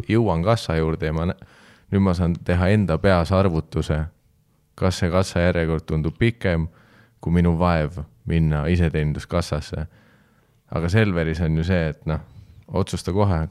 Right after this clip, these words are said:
kas sul on partnerkaart või mitte. Ja mulle ei meeldi see. See on, äh,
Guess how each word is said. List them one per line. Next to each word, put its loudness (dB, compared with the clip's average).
kas -4
sul -2
on 2
partnerkaart 0
või 0
mitte. 0
Ja -2
mulle 4
ei 4
meeldi 2
see. -2
See -4
on, 2
äh, -4